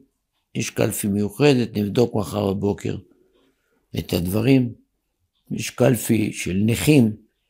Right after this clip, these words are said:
שאפשר להצביע לכל מקום בארץ. כך היה גם בבחירות הקודמות. יהי השם בעזרנו, שיקוים בנו, השיבה שופטינו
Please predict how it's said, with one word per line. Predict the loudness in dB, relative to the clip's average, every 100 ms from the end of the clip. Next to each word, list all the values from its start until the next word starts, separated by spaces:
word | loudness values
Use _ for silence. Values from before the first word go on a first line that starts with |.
| _ _ _
שאפשר | -8 -4 -4 -2 0
להצביע | 0 -2 -4 -2 0 0 0
לכל | -4 -6 -4
מקום | -2 -4 -6 -8
בארץ. | -6 -4 -4 -8 -14 -16 -18 _
כך | -14 -6
היה | -4 -4
גם | -6 -8 -10
בבחירות | -10 -12 -8
הקודמות. | -10 -10 -10 -10 -10 _ _ _ _ _ _ _ _ _ _ _ _ -20 -20 _ _ _ _ _ _ _ _ _ _ _ _ _ _ _ _ _ _ _ 2
יהי | 6 6
השם | 6 4 4 6
בעזרנו, | 4 4 6 6 6 2 -2 _ _ _ _ _ _ _ _ _ _ _ _ _ -6
שיקוים | 0 0 4 6 6 6 4
בנו, | 2 0 -2 -10 _ _ _ _ _ _ _ _ _ -6
השיבה | -2 2 4 4
שופטינו | 2 -2 -2 2 2 2